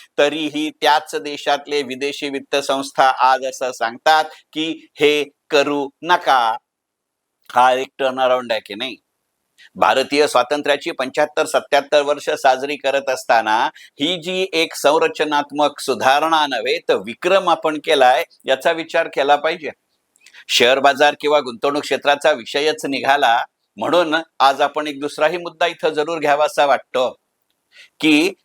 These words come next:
एकदा दोन हजार आठ साली जागतिक मंदी आली, दोन हजार वीस साली करोना आला, अधेमध्ये इतर अनेक जागतिक पातळीवरती आर्थिक धक्के बसत गेले, पण गेल्या पस्तीस वर्षामध्ये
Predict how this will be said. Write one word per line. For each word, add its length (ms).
एकदा 300
दोन 260
हजार 260
आठ 260
साली 380
जागतिक 480
मंदी 300
आली, 300
दोन 180
हजार 300
वीस 320
साली 260
करोना 400
आला, 300
अधेमध्ये 520
इतर 280
अनेक 480
जागतिक 500
पातळीवरती 640
आर्थिक 480
धक्के 300
बसत 400
गेले, 280
पण 140
गेल्या 280
पस्तीस 560
वर्षामध्ये 680